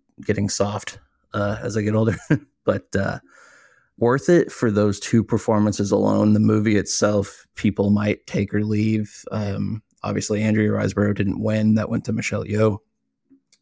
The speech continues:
But still worth it if you want a rental and you want a nice little,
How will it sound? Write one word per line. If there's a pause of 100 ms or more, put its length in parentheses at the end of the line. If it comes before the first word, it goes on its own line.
(180)
But (720)
still
worth
it
if
you
want
a
rental
and
you
want
a
nice
little,